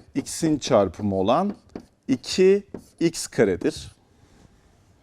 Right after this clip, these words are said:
Üçüncü bölge olan farklı bir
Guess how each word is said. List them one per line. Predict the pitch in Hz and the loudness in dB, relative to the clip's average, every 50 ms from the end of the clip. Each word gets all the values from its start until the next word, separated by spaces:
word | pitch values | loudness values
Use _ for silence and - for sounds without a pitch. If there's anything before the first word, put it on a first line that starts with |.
| _ - - - _ _ - - - - _ _ _ - - - - | _ -20 -20 -20 _ _ -20 -20 -20 -20 _ _ _ -20 -18 -8 -6
Üçüncü | 110 - - - 110 110 113 120 - 202 226 208 | -6 -6 -2 0 2 2 2 2 2 2 6 8
bölge | 226 220 214 214 190 175 214 208 | 8 10 10 8 6 6 8 8
olan | 196 180 147 120 120 139 151 - - - - _ _ _ _ _ _ _ _ _ _ _ - - _ _ _ _ _ - - - - - - - - | 8 10 8 8 8 6 0 -8 -18 -20 -20 _ _ _ _ _ _ _ _ _ _ _ -20 -20 _ _ _ _ _ -20 -20 -20 -20 -20 -20 -20 -20
farklı | - - - - - - 123 123 131 131 - - - 226 226 226 254 220 | -20 -20 -20 -18 -6 0 2 2 2 0 -2 -2 0 0 2 2 0 0
bir | 220 196 185 180 - - | 2 2 2 2 0 -4